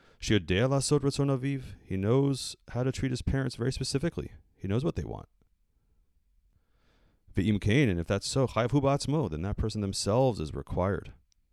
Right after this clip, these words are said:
to take care of the parents. So the Drisha says, "Granted, in the story in the Talmud where it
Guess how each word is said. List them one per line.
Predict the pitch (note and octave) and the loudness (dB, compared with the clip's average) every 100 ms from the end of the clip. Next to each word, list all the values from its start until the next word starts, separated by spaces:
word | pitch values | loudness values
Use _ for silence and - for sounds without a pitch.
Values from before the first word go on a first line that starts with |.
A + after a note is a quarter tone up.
| _ | _
to | - | -10
take | E2 - | -8 -6
care | - D#2+ | -4 -2
of | - | -2
the | |
parents. | - F2 C#2 - - - _ _ _ _ _ _ _ _ _ _ _ _ _ _ _ _ _ _ _ | -4 -4 -6 -8 -16 -18 _ _ _ _ _ _ _ _ _ _ _ _ _ _ _ _ _ _ _
So | - - | -8 -2
the | G2 | 0
Drisha | G2 A#2+ G2+ | 0 -2 -4
says, | - G2+ F2+ - - - | -2 0 0 -4 -12 -4
"Granted, | G#2 D3+ - - - _ _ _ _ _ _ | 0 0 -4 -12 -20 _ _ _ _ _ _
in | - G2+ | -4 -4
the | |
story | - D3+ D3 | 0 2 2
in | G2 | 2
the | |
Talmud | E2+ - A#2 G2+ D#2 | -2 -2 0 -2 -2
where | D#2+ | -4
it | C#2+ | -6